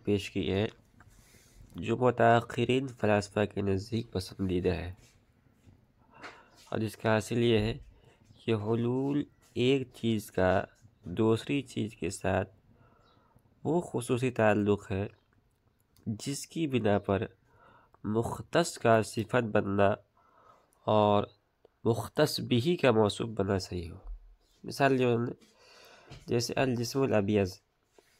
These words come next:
تو اس مثال کے اندر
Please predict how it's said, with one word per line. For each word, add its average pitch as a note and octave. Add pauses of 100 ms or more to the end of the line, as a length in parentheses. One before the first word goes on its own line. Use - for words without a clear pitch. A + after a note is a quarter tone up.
(2000)
تو A2+ (760)
اس C#3+
مثال B2+
کے -
اندر G#2